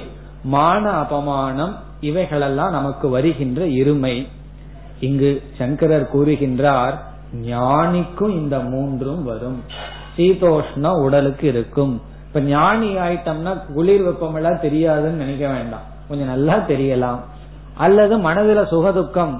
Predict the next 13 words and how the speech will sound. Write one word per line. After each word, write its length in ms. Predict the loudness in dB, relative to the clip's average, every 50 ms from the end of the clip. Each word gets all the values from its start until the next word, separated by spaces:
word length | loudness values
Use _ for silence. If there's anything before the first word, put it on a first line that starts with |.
| -10 -14 -18 -18 -20 -20 -20 -12 -6
வரும். 400 | -2 -2 0 2 0 0 0 -2 -6 -8 -12 -16 -20 -20 -20 -20 -20 -20 -8 0
பிறகு 280 | 2 4 4 4 2
மான 400 | 0 0 2 4 4 4 4 4 4
அபமானம் 640 | 2 2 2 0 -2 0 0 0 2 2 0 0 0
வருமானா 580 | 2 0 0 0 0 -2 -2 0 -2 -4 -6 -6 -10 -14 -18 -18 -14 -8
அதிகமா 540 | -6 -4 -2 -2 -2 -2 -2 -2 -2 -2 0
வரும், 280 | 0 -2 -4 -6 -8 -10
சாதாரணமா 720 | -10 -6 -6 -2 0 2 2 2 2 0 -2 -4 -4 -4 -2
இருக்கிறத 460 | -2 -2 -2 -2 -4 -4 -4 -2 -2 -2
விட 160 | -2 -2 -2 -2
அதிகமா 460 | -2 -2 -4 -2 -4 -4 -4 -2 -4 -4
வரும், 320 | -4 -4 -4 -4 -6 -8 -8 -10 -14 -18 -20 -20 -16 -8
அதிக 400 | -2 0 2 4 4 4 4 2